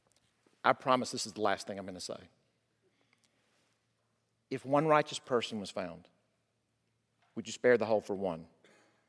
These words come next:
That would be the crescendo. And everything in the text seems to indicate that God wouldn't have just arbitrarily cut off at four. He'd say, "Yeah, one." And what does the New Testament say?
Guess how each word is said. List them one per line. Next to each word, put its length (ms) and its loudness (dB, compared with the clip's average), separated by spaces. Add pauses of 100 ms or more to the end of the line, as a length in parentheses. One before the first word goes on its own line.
(1500)
That 240 6
would 160 -2
be 140 0
the 80 -6
crescendo. 600 -8 (1160)
And 160 -2
everything 320 4
in 80 2
the 80 2
text 480 0 (320)
seems 320 -8
to 180 -8 (280)
indicate 420 0
that 140 -8
God 260 4
wouldn't 160 -2
have 80 -8
just 160 -10 (300)
arbitrarily 440 4
cut 160 2
off 200 6
at 80 -10
four. 420 0 (220)
He'd 100 -10
say, 240 -6
"Yeah, 80 -10 (380)
one." 180 -2 (1900)
And 160 0
what 120 4
does 140 0
the 100 -2
New 100 0
Testament 480 -2
say? 300 -4